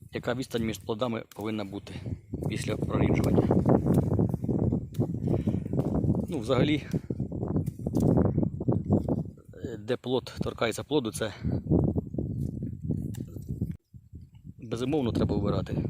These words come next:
плод від плоду. А так, десь не менше п'яти сантиметрів, залежно від приросту, від самого стану дерева. В ідеальному с-,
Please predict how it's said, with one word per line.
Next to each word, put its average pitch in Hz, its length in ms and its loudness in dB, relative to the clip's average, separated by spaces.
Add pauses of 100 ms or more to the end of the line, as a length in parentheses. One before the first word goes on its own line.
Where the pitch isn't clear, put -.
(880)
плод 107 240 -8
від 98 80 -14
плоду. 98 340 -10 (840)
А 110 100 -8
так, - 500 -2 (880)
десь 107 600 -4
не 113 440 -4
менше 117 360 -4
п'яти 107 260 -4
сантиметрів, 107 640 -4
залежно 104 320 -4
від 104 100 -8
приросту, 101 480 -8 (160)
від 98 100 -12
самого 104 280 -6
стану 101 260 -10
дерева. 90 380 -8 (2000)
В - 60 -14
ідеальному 113 460 -2
с-, - 100 -12